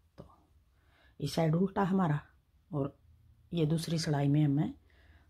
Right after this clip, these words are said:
दो बार लपेट के बना रहे हैं, सीधी सिलाई बना रहे हैं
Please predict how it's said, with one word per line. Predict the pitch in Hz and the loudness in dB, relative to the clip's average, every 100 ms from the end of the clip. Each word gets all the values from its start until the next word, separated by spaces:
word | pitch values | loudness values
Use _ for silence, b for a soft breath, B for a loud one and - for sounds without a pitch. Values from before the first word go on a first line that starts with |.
| - | -6
दो | 143 156 | 0 2
बार | 156 151 | 4 2
लपेट | 143 143 123 | 2 -2 -4
के | 160 | -4
बना | 143 147 | 0 0
रहे | 143 131 | 0 -2
हैं, | 147 208 - - | -2 -4 -6 -18
सीधी | - 165 147 131 | -6 -2 0 0
सिलाई | 131 120 | 0 -2
बना | 120 117 | -2 -4
रहे | 120 - | -6 -14
हैं | - | -20